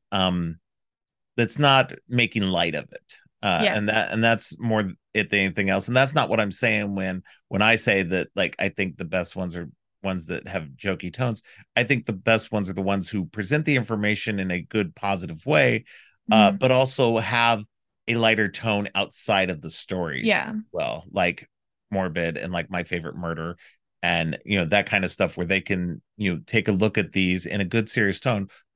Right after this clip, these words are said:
Speaker 1: but also have fun outside of that and, and, and, and be jokey with each other about their lives or about anything else that helps kind of break that tension up a little
Speaker 2: Yeah.
Speaker 1: bit. So,
Speaker 2: For sure.
Speaker 1: you know,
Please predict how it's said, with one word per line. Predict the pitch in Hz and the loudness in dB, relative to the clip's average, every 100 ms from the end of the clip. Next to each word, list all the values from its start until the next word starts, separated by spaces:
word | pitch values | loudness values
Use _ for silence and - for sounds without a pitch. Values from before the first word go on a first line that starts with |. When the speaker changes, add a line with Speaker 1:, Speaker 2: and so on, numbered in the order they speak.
| - | 2
Speaker 1:
but | 139 | 4
also | 147 143 123 | 4 4 0
have | 113 113 107 95 _ _ - | 2 2 0 -2 _ _ -2
fun | 107 95 | 0 0
outside | 87 - 117 101 | -4 -4 2 2
of | 104 | 4
that | 98 95 - | 2 2 0
and, | 98 85 | -4 -4
and, | 65 98 87 85 _ _ _ _ _ - | -6 -4 -6 -8 _ _ _ _ _ -4
and, | 98 90 78 _ _ - | 0 0 -4 _ _ -6
and | 110 | -2
be | 104 127 | 2 2
jokey | - 127 127 104 | 4 2 4 0
with | 101 | 0
each | 90 82 104 | -2 -2 2
other | 98 92 80 64 | 2 2 -2 -4
about | 92 87 87 85 - _ | -2 2 2 2 -2 _
their | - 82 | -8 -2
lives | 85 87 85 85 80 | 2 4 4 2 -2
or | 73 | -8
about | 76 76 - _ - | -4 -4 -6 _ -4
anything | 101 95 87 | -2 0 0
else | 92 85 80 - - - | 0 -2 -4 -16 -20 -4
that | 90 85 - - | -2 -2 -6 -8
helps | 104 113 - - _ _ _ _ _ | 0 0 0 -10 _ _ _ _ _
kind | - 131 | -2 0
of | 101 82 - | 0 -4 -4
break | 101 98 - | 0 2 2
that | - - | -2 -2
tension | 101 95 - 82 | -2 -2 -2 -4
up | 71 - | -6 -10
a | |
little | 78 - 208 | -10 0 2
Speaker 2:
Yeah. | 165 - | 2 0
Speaker 1:
bit. | 190 _ _ _ _ | -10 _ _ _ _
So, | - 80 | -4 -4
Speaker 2:
For | - | -2
sure. | 277 190 180 _ _ _ _ _ _ - | -4 -6 -8 _ _ _ _ _ _ -8
Speaker 1:
you | |
know, | 80 | -8